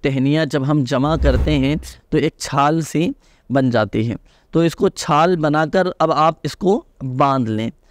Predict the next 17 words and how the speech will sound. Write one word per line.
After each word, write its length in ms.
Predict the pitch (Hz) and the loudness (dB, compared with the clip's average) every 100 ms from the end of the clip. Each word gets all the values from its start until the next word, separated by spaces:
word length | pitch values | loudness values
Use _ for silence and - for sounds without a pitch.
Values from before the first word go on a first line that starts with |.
| _ _ | _ _
और 240 | - 160 175 | 0 2 2
जहाँ 400 | 120 147 147 180 | -2 -2 0 0
पर 400 | 226 196 196 196 | 0 0 2 0
जिस्म 460 | 175 135 - 190 196 | -2 -4 -2 0 0
पर 220 | 170 185 | 2 0
दाने 280 | 175 135 156 | 2 0 0
वगैरह 300 | 160 139 151 | 0 0 0
निकल 320 | 151 127 175 175 | 0 2 0 0
आए 180 | 143 143 | -2 0
हैं, 260 | 131 147 170 _ _ - | 0 -2 -6 _ _ -4
तो 80 | 175 | -2
जब 280 | 175 160 | 0 -2
दानों 320 | 127 143 156 190 | 0 0 2 0
में 120 | 196 | -2
ख़ारिश 400 | - 147 165 175 | 0 0 0 -2
हो 140 | 175 | -2
ना, 220 | 208 165 | 0 0